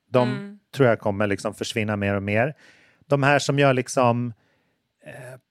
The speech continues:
Speaker 1: McDonalds-musik, alltså sånt som strömmar ut ur högtalarna på, alltså så här,
Speaker 2: Ja,
Speaker 1: artister
Speaker 2: lounge.
Speaker 1: som, som
Speaker 2: Mm.
Speaker 1: gör, ja, exakt. Bort med det.
Speaker 2: Mm.
Speaker 1: Ehm, jag tror att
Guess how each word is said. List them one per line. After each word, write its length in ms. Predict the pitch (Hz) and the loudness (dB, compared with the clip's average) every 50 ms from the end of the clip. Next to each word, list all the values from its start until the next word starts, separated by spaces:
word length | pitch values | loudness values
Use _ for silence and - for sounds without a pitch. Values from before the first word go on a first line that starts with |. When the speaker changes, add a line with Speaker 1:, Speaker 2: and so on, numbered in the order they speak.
| _ _ _ _ _ _ _ _ _ | _ _ _ _ _ _ _ _ _
Speaker 1:
McDonalds-musik, 1200 | - 160 143 131 147 151 - - - 170 175 151 135 135 131 131 123 - 143 139 - - 139 98 - | -12 -8 -2 0 0 0 0 2 4 4 6 6 4 2 2 0 0 -2 -4 -2 0 0 0 2 0
alltså 180 | 143 110 127 | -2 -2 -2
sånt 280 | 123 - 147 139 131 120 | 0 2 2 2 2 0
som 140 | - 131 120 | -4 -6 -6
strömmar 540 | - - - - 139 135 131 131 131 127 123 | -6 -6 0 2 2 2 4 4 4 4 4
ut 340 | 127 127 117 113 - - | 4 4 2 0 -2 0
ur 140 | 127 120 117 117 | 0 2 2 2
högtalarna 880 | 113 131 127 117 98 101 - - 131 135 135 131 127 123 117 117 110 104 | 4 4 4 4 2 -2 0 2 4 4 4 4 4 2 2 0 -2 -4
på, 260 | - - 113 110 113 | -2 0 0 0 2
alltså 280 | 151 147 139 - 147 | 2 2 0 0 0
så 100 | 135 - | 0 2
här, 200 | 131 113 104 104 101 _ _ _ _ _ - | 2 2 2 0 -4 _ _ _ _ _ 0
Speaker 2:
Ja, 260 | - 208 196 185 175 151 | 4 6 6 6 6 4
Speaker 1:
artister 280 | 135 - 139 123 196 202 196 185 | 2 2 0 0 4 4 6 6
Speaker 2:
lounge. 120 | - - - | 6 4 4
Speaker 1:
som, 340 | 165 131 123 117 120 127 156 | 4 2 2 2 0 -6 -8
som 240 | 165 - - 131 - | -2 2 4 4 4
Speaker 2:
Mm. 120 | - 123 | 4 4
Speaker 1:
gör, 360 | 123 120 117 113 110 110 139 143 - - | 6 6 6 6 4 2 -2 -6 -2 2
ja, 260 | 135 127 120 110 113 | 4 4 4 4 2
exakt. 340 | 110 - - 104 92 - _ _ _ _ _ _ _ _ - | 0 -2 -4 -4 -4 -6 _ _ _ _ _ _ _ _ 4
Bort 460 | 151 143 165 - _ _ - - - - | 4 4 4 2 _ _ -14 -14 -12 -6
med 180 | 135 131 123 | -4 0 2
det. 240 | 113 113 123 160 196 - _ _ _ _ _ _ _ _ _ _ - | 2 2 2 0 -2 -8 _ _ _ _ _ _ _ _ _ _ -6
Speaker 2:
Mm. 140 | 185 202 202 131 | -2 0 2 4
Speaker 1:
Ehm, 640 | 127 123 123 120 117 113 113 110 110 117 135 156 - _ _ _ _ _ | 6 6 6 4 4 2 2 0 -4 -6 -8 -10 -16 _ _ _ _ _
jag 300 | - 147 139 143 143 143 | -2 2 4 4 4 2
tror 360 | - - 151 139 131 131 147 | 2 2 2 4 4 2 0
att 640 | - 131 131 127 117 117 - _ _ - - - | 0 2 2 2 2 0 -4 _ _ -20 -20 -20